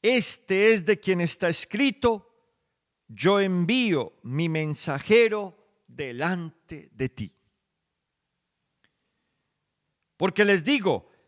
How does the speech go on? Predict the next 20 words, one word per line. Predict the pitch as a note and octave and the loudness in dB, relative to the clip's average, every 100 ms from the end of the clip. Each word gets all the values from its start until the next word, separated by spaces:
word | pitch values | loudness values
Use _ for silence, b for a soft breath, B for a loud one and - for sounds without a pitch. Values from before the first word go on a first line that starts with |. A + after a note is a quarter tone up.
| _ - | _ -2
entre | F#3 F#3 E3+ F#3+ | -2 -2 -4 -4
los | F#3+ F3+ | -2 -4
nacidos | F3 E3+ - D4+ C4 F3+ | -4 -2 0 0 -2 -8
de | F3+ | -10
mujer, | F3 E3+ C#4+ C#4 C4+ _ _ _ _ _ _ _ _ _ _ _ | -10 -6 -4 -4 -10 _ _ _ _ _ _ _ _ _ _ _
no | C#3+ G#3 A#3 | 2 6 6
hay | A3 | 6
nadie | G#3 G#3 B3+ G#3 G#3 G3 | 6 6 6 4 0 2
mayor | F#3 D#3 A3+ G#3 - | 2 6 6 6 -6
que | G#3+ | -14
Juan, | - D3+ A2 F2+ F2 _ _ _ _ _ _ _ _ _ _ _ _ _ _ - | -10 -10 -10 -12 -20 _ _ _ _ _ _ _ _ _ _ _ _ _ _ -8
aunque | D#3+ D#3 C#3+ B2+ - A#2 | -4 -4 -6 -12 -8 -8
el | A2+ | -4
más | C#3 A3 - | 0 0 0
pequeño | - C4+ - B3+ A3 E3+ C3 B2 - _ _ _ _ - | -2 -4 -2 0 2 2 -2 -6 -12 _ _ _ _ -4
en | D3+ | -4
el | C#3 B2+ | -2 -2
reino | A#2+ E3 F#3+ D#3+ C3 E3 | 0 4 4 4 0 0
de | B3 | 0
Dios | G#3+ G3 G3+ - | 2 2 2 -2